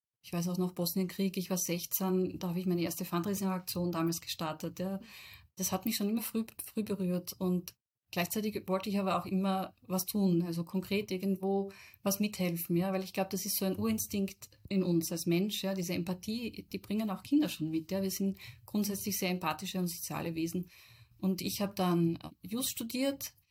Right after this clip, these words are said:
weil ich mir gedacht hab, Jus hat mit Gerechtigkeit zu tun, hat auch mit Gerechtigkeit zu tun, aber dann vielleicht nicht in solchen Dimensionen, die mich interessiert haben. Also ich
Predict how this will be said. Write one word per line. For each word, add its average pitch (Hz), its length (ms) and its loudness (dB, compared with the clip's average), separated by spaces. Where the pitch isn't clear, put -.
weil 180 180 0
ich 180 160 -4
mir 180 80 2
gedacht 175 320 -2
hab, 185 100 -4
Jus 202 180 -2
hat 180 120 -2
mit 170 180 0
Gerechtigkeit 220 560 -4
zu 233 100 -4
tun, 285 440 6
hat 214 180 4
auch 240 240 2
mit 240 160 0
Gerechtigkeit 233 560 0
zu 226 140 -4
tun, 233 240 2
aber 202 120 2
dann 196 200 2
vielleicht 180 340 0
nicht 196 220 -2
in 190 280 0
solchen 196 280 2
Dimensionen, 185 580 0
die 185 80 -2
mich 180 160 2
interessiert 190 480 -2
haben. 214 240 0
Also 175 160 -2
ich 170 320 -6